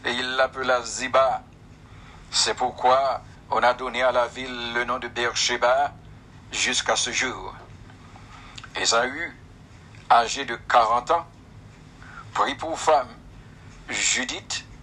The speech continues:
fille de Béhéri, le Hétien, et Basma, fille d'Élon, le Hétien.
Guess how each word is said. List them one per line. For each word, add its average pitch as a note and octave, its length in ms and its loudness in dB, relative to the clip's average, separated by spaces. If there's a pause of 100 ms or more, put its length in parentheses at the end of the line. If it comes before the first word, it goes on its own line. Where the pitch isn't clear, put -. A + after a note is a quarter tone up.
(140)
fille C3+ 520 -4
de B2+ 80 -4
Béhéri, C3 560 -6 (760)
le B2 240 -2
Hétien, C3+ 420 0 (840)
et A2 100 -2
Basma, C3+ 680 4
fille D3 320 -10
d'Élon, C3 400 0 (1040)
le B2 240 -2
Hétien. B2+ 420 -2